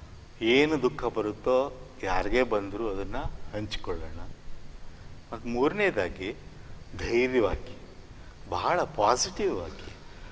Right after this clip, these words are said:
ಬಹಳ ಪಾಸಿಟಿವ್ ಆಗಿ ನಾವು ಏನ್ ಮಾಡಕ್ ಸಾಧ್ಯ, ನಮ್ಮ, ನಮ್ಮ ಸೀಮಿತವಾದಂಥ ಸಾಮರ್ಥ್ಯ, ಅದರೊಳಗೇನೆ ಏನ್ ಮಾಡ್ಬೋದು ಅಂತ ಮಾಡ್ತಾ ಹೋಗ್ಬೇಕು ಅಂತ ಅನ್ಸುತ್ತೆ.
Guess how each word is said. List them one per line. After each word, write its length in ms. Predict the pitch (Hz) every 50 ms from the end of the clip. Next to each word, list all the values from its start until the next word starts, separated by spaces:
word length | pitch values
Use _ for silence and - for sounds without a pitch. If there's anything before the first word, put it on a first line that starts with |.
| - - - - - -
ಬಹಳ 380 | - - - - 190 220 220 202
ಪಾಸಿಟಿವ್ 600 | - - 117 110 98 95 - - 95 87 85 80
ಆಗಿ 360 | 82 - - 92 104 139 - - - - - - - - - - -
ನಾವು 180 | 151 156 151 135
ಏನ್ 340 | 120 123 139 190 233 240 202
ಮಾಡಕ್ 300 | 175 170 175 190 190 -
ಸಾಧ್ಯ, 500 | - 143 139 151 147 - - 123 113 110
ನಮ್ಮ, 240 | 107 104 107 113
ನಮ್ಮ 340 | 117 113 113 117 120 117 117 113 110 107 104 101 101 98 98 - - - -
ಸೀಮಿತವಾದಂಥ 920 | - - - 120 117 110 113 107 - 107 104 98 95 95 98 95 95 - 98
ಸಾಮರ್ಥ್ಯ, 720 | 92 - 92 92 92 95 98 98 92 - - - 98 92 90 90 92 - - - - - - -
ಅದರೊಳಗೇನೆ 520 | 98 95 95 101 113 123 147 - 185 170
ಏನ್ 320 | 131 113 113 117 120 117
ಮಾಡ್ಬೋದು 500 | 110 107 107 101 95 95 98 95 90 92
ಅಂತ 220 | 90 90 92 - - - - - - - - - - -
ಮಾಡ್ತಾ 320 | - 95 95 - - - 147
ಹೋಗ್ಬೇಕು 560 | - - - - - - 87 - - 92 90
ಅಂತ 180 | 82 80 - 87
ಅನ್ಸುತ್ತೆ. 580 | 82 82 82 - - - 82 - - 120 131